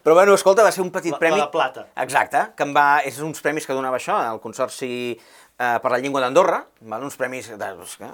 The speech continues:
Speaker 1: són un estat i poden donar premis d'aquest tipus. I, mm, i recordo que em va trucar el Jofre Verdagí. «Hola, ets el Gerard C C?» Jo, «Sí, sóc el Jofre Verdagí.» «Hòstia, jo era molt fan de Glaucs.»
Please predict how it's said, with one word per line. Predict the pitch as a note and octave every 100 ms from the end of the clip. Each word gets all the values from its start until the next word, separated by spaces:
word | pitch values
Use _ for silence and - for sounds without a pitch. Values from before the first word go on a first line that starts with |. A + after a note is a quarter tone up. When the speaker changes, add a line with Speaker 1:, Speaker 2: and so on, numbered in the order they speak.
| - F2+
Speaker 1:
són | G2+ G#2+
un | A2
estat | A2+ D3 F#3+
i | E3+
poden | A#2 A#2+
donar | A2+ A2+ G#2+
premis | B2 B2 A2
d'aquest | A#2 A2
tipus. | E3 - - - - - - - - -
I, | F3 F3 D#3+ D3+
mm, | C#3+ C#3 C3+ C3 B2 A#2+ A2 G#2+ G2+ _
i | F3 C#3+ C3+
recordo | C#3+ E3
que | G3
em | G3
va |
trucar | F3+ F3+
el | F3
Jofre | E3+ F#3+
Verdagí. | F3+ C3+ B2 E3 _ _ _ _
«Hola, | - A3 F#3+
ets | C3+
el | A3+ G#3
Gerard | F#3 D#3+
C | C3+
C?» | - D#3+
Jo, | B2
«Sí, | -
sóc | A#2 F3+
el | G3
Jofre | F#3+ F3
Verdagí.» | D3 A2
«Hòstia, | G2+ - G#3+ - _ _ _ _ _ G2
jo | F#2+
era | F#2 E2+
molt | G2+ F2
fan | - F#2+
de | E2+
Glaucs.» | C#3 G3 D#3 -